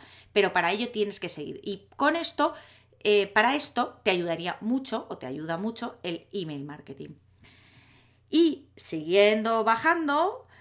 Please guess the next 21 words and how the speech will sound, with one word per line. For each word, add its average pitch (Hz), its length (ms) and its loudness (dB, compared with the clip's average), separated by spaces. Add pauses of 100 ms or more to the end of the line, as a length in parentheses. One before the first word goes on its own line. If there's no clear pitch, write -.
(140)
vamos, 202 680 4
hemos 185 180 -4
dicho 240 400 -4
que 175 340 -6 (140)
tenemos, 185 560 0
damos 185 320 2
por 190 100 -2
hecho 185 160 -6
que 175 60 -8
tenemos 165 260 -10
un 202 120 -6
producto, 320 640 -2
damos 175 320 2
por 175 120 -6
hecho 175 120 -6
que - 80 -10
estamos 175 240 -8
atrayendo 170 600 -6
a 165 80 -4
la 160 100 -4
gente, 277 460 -2